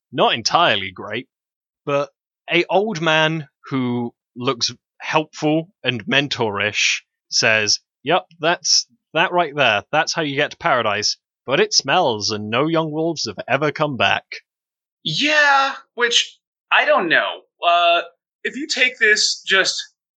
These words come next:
Speaker 2: random old guy that I met in a city, leads me to a dark, stinky tunnel and
Speaker 1: <laughs>
Speaker 2: says, "That's where you won't go."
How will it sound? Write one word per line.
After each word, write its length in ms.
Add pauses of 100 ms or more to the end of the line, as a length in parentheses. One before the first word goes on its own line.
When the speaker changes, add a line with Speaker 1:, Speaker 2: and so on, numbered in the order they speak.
(160)
Speaker 2:
random 400
old 280
guy 260
that 140
I 80
met 280
in 60
a 40
city, 560 (200)
leads 420
me 220
to 260
a 200
dark, 380
stinky 760
tunnel 460
and 100
Speaker 1:
<laughs> 0
Speaker 2:
says, 460 (580)
"That's 280
where 140
you 220
won't 240
go." 60